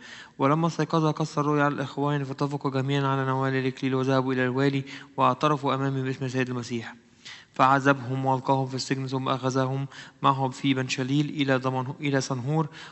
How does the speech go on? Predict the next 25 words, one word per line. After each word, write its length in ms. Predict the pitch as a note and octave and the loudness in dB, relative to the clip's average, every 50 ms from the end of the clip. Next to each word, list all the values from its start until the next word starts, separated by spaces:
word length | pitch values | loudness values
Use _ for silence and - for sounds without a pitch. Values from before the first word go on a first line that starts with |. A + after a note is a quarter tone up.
| - - - | -12 -4 0
وعرض 480 | C3+ C3+ C3 C#3 D3+ D3+ D3 C3+ C3+ | 2 4 6 6 6 4 4 2 4
عليهم 480 | C#3 C3 C3 C3 C#3 C#3+ B2+ C3 C3 C3 | 4 4 4 4 2 0 0 -2 -2 -2
التبخير 440 | B2+ - C3+ A#2+ - - D3 C#3 C3 | -2 0 -2 -2 -2 -2 -2 0 0
الأوثان 340 | B2+ B2 A#2 - C3+ C3 | 0 -2 -2 -2 -2 -2
فأبوا، 600 | B2+ - - C3 B2+ - B2+ C#3+ C#3 C#3 C#3 C#3 C#3 - - - - - | -2 -2 -2 -2 0 2 2 0 0 0 -2 -2 -4 -4 -10 -16 -16 -6
فعذبهم، 600 | - C3+ B2+ B2+ B2+ C3 C3+ C3 C3 B2 C3 C3 B2+ | 0 2 2 2 4 2 2 2 0 -2 -4 -2 -4
وكان 280 | B2 - C#3+ C#3 C3+ | -2 0 0 2 2
الرب 300 | C3 B2+ C3 C3+ C3 C3 | 2 2 2 0 0 0
يرسل 260 | C3 C3+ B2+ - - B2 | 0 -2 -2 -2 -4 -4
ملاكه 360 | B2+ B2 B2+ C3 C3 - C3 | -2 -2 -2 -2 0 0 0
يعزيهم. 540 | B2 B2 B2 A#2 B2 C3 C#3 C#3 C#3+ C#3+ C#3+ C#3+ - - - - - | 0 0 -2 -2 -2 -2 0 0 0 -2 -4 -6 -10 -18 -18 -10 -6
ومن 280 | C#3 C3+ C#3 C3+ C3 C3 | -4 -2 -2 -2 0 0
هناك 260 | C3 C3+ C3+ C3+ C3 | 0 2 2 0 0
توجه 440 | - C3+ C3+ C3+ C3+ C3 C3+ C3 B2+ | 0 2 2 2 2 2 0 0 0
بهم 300 | B2+ C3+ C3+ C3 C3 - | 0 0 -2 -2 -2 -4
إلى 200 | C3 C3 B2+ B2 | -4 -4 -4 -2
صا، 320 | - - C#3 C#3 C#3+ C#3 - - - - - | 0 2 2 2 2 0 -2 -10 -18 -18 -16
حيث 320 | - - C#3+ C#3+ C#3+ - - | -4 -2 0 0 0 -2 -2
أعلمهم 640 | - B2+ C3 B2+ B2+ C3 C#3+ D3 D3 C3 C3+ C3 | 0 2 2 2 2 2 0 0 0 -2 -4 -4
كهنة 280 | B2+ - C#3 C3+ C3+ C3 | -2 0 0 0 0 0
الأصنام 500 | B2+ C3 F#2+ B2 B2+ - C3+ C3+ C3+ C3 | -2 -4 -4 -6 -4 -2 0 0 2 2
عن 180 | B2+ B2+ B2+ B2 | 2 2 0 -2
امرأة 440 | B2 B2+ C3 C3 C#3 C#3+ B2+ B2 | -4 -4 0 0 0 2 2 0
بناحية 540 | B2 B2+ B2+ B2 B2+ A#2+ - - C#3 C3+ C3 | -2 -2 -2 -4 -4 -4 -2 0 0 0 0
دجوة 460 | B2+ B2+ B2+ B2+ C3 C3+ C#3 C3+ C3+ | 0 0 -2 0 0 2 2 2 0